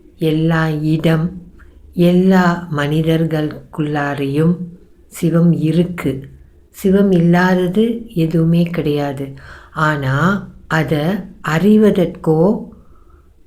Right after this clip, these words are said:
புரியறதுக்கோ உணர்வதற்கோ நம்மளுக்கு இன்னும் தெரியல. இதனால என்ன நடக்குதுன்னா, அடிக்கடி நம்மளுக்குள்ளார ஒரு சோர்வு ஏற்படும். என்ன மாதிரி சோர்வுனா,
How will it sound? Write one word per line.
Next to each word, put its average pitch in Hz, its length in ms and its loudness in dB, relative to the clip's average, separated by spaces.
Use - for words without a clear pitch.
புரியறதுக்கோ 190 1300 2
உணர்வதற்கோ 196 1160 2
நம்மளுக்கு 170 440 2
இன்னும் 170 400 -2
தெரியல. 160 580 2
இதனால 254 500 4
என்ன 220 280 4
நடக்குதுன்னா, 180 840 2
அடிக்கடி 269 640 4
நம்மளுக்குள்ளார 202 880 4
ஒரு 180 180 2
சோர்வு 196 540 2
ஏற்படும். 165 640 -2
என்ன 214 300 2
மாதிரி 196 340 2
சோர்வுனா, 185 560 0